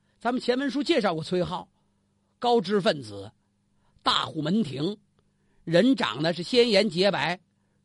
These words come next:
如美妇一般，生性敏达，以张良自比，史书对他的记载全是优点。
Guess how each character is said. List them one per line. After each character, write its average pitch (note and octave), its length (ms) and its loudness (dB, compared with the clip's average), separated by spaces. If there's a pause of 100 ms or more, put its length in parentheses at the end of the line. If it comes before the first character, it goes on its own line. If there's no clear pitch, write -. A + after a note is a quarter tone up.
(120)
如 G3+ 180 -2
美 E3+ 180 0
妇 A3+ 240 -6
一 F3 100 0
般， D#3+ 280 -4 (320)
生 C4+ 320 -4
性 A3+ 200 -4
敏 E3 220 -4
达， F3 320 -4 (240)
以 F3+ 160 -4
张 C4 240 0
良 A3 220 2
自 G#3+ 180 -2
比， C#3+ 340 -6 (400)
史 - 240 -8
书 A3+ 160 -10
对 B3 140 -4
他 A3 100 -6
的 C4 120 -6
记 A#3+ 180 -8
载 F3 140 -6
全 G#3+ 180 0
是 A#3+ 80 2
优 C4+ 180 0
点。 A2+ 320 -10